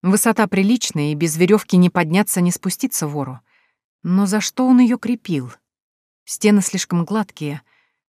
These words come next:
Может, сбросил с крыши, спрятавшись заранее на чердаке?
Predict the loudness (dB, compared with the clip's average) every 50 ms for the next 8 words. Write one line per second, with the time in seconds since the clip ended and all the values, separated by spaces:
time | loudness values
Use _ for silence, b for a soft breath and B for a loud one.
0 | _ _ _ _ -12 -6 -4 -2 0 0 0 -2 -4 -4 -6 -4 -2 -2 0 0
1 | -2 -4 -4 -6 -8 -8 -4 -2 -2 -2 -2 -4 -6 -8 -8 -8 -6 -4 -4 -4
2 | -6 -8 -8 -6 -6 -4 -2 0 0 0 2 0 0 0 -2 -4 -4 -6 -6 -4
3 | -4 -6 -6 -6 -8 -8 -8